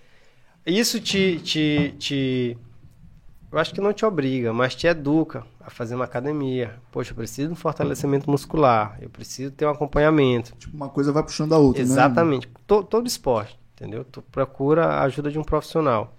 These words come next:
Speaker 1: E assim, isso é interessante, isso é importante porque, cara, tu, vamos supor que tu comece a caminhar hoje, tu caminha um quilômetro.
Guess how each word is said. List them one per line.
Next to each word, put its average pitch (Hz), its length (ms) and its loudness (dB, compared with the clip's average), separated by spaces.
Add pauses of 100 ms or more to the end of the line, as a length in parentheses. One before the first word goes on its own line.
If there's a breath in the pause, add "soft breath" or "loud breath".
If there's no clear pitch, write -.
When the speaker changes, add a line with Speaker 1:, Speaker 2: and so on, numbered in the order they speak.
(720 loud breath)
Speaker 1:
E 123 120 0
assim, 139 500 2
isso 185 420 0
é - 20 6
interessante, 165 920 2
isso 139 220 -10
é 147 40 0
importante 139 600 -2
porque, 143 440 -4 (1300)
cara, 160 320 4 (220)
tu, 180 120 -14 (280)
vamos 165 220 0
supor 180 240 0
que - 100 -12
tu 170 400 2
comece 156 500 0 (140)
a 139 100 2
caminhar 143 380 2
hoje, 143 200 0
tu - 80 -20
caminha 139 360 0
um 165 60 -2
quilômetro. 117 560 -4